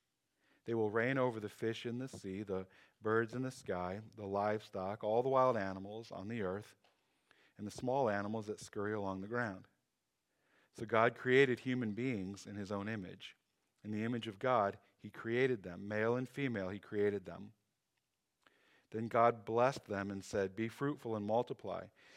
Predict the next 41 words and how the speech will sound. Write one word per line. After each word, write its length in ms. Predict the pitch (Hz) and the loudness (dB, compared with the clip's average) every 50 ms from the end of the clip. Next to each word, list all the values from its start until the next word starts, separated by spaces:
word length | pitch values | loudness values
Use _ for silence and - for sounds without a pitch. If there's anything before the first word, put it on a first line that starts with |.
| - - _ _ | -20 -20 _ _
Fill 180 | - 127 135 135 | 0 4 4 4
the 180 | 127 131 113 | 4 2 0
earth 320 | 117 113 120 131 139 139 - | 4 4 4 4 4 2 -2
and 300 | - 113 110 107 104 101 | -8 -8 -8 -8 -6 -2
govern 340 | - 120 117 117 120 101 92 | 2 2 2 2 0 -4 -6
it. 160 | 87 90 - _ _ _ _ _ _ _ _ _ _ | -8 -10 -14 _ _ _ _ _ _ _ _ _ _
Reign 360 | 104 101 113 117 123 135 139 | -6 -2 0 2 2 2 2
over 200 | 143 135 123 117 | 0 -2 -2 -4
the 80 | 107 104 | -6 -8
fish 400 | - - - 123 127 127 - - | -8 -2 0 0 0 0 -2 -8
in 100 | 107 104 | -10 -8
the 100 | 101 95 | -8 -10
sea, 380 | - - - 123 123 123 123 123 | -10 -8 -6 -4 -4 -2 -2 -2
the 100 | 104 98 | -4 -4
birds 400 | 95 113 110 120 123 127 123 120 | -2 0 2 4 4 2 2 0
in 100 | 110 98 | -6 -6
the 80 | 98 | -8
sky, 520 | - - - 117 113 113 113 117 117 123 104 | -10 -8 -4 0 2 4 4 4 2 2 -2
and 120 | 95 95 | -4 -6
all 200 | 95 107 113 123 | -4 -2 0 0
the 160 | 120 127 120 117 | 0 0 -2 -2
animals 440 | 110 110 113 110 107 104 101 90 | -2 -2 -2 -2 -4 -6 -8 -8
that 120 | 104 95 - | -10 -10 -10
scurry 300 | - - - 107 104 104 | -12 -10 -6 -4 -2 -2
along 240 | 101 101 98 98 95 | -2 -2 -4 -4 -6
the 80 | 95 | -8
ground." 400 | 92 95 95 101 98 95 101 - _ _ _ _ _ _ _ _ _ _ _ _ _ _ - - - _ _ | -8 -6 -6 -6 -6 -6 -10 -16 _ _ _ _ _ _ _ _ _ _ _ _ _ _ -20 -20 -20 _ _
Then 120 | - 110 104 | -12 -10 0
God 300 | 117 117 110 113 117 - | 4 6 6 6 6 4
said, 240 | - 120 107 101 107 | 2 0 0 0 2
"Look, 360 | 110 123 113 98 92 - - _ _ _ _ _ _ _ _ | 2 2 2 2 0 -6 -16 _ _ _ _ _ _ _ _
I 100 | 113 113 | 0 2
have 160 | 113 104 101 | 2 2 2
given 300 | - 120 120 123 135 123 | 0 0 0 0 0 -2
you 280 | 107 98 95 95 98 - _ _ _ _ _ _ - | -2 -2 -4 -4 -8 -12 _ _ _ _ _ _ -2
every 420 | 113 117 113 113 131 143 147 147 | 0 0 0 0 -2 -4 -4 -6
seed-bearing 680 | - - - - 127 127 131 123 120 117 117 113 110 104 | -10 -12 -8 -6 -6 -6 -4 -2 0 0 0 0 -2 -4
plant 500 | - - - 120 117 107 92 - - - _ _ _ _ _ _ _ | -8 -8 -6 -4 -2 -2 -4 -6 -10 -14 _ _ _ _ _ _ _
throughout 440 | - 110 107 110 110 110 110 101 110 | -6 0 2 4 4 4 4 2 -2
the 200 | 104 101 98 101 - | -6 -8 -8 -8 -6
earth 420 | 123 120 131 135 147 147 - - | -4 0 2 2 2 0 -2 -12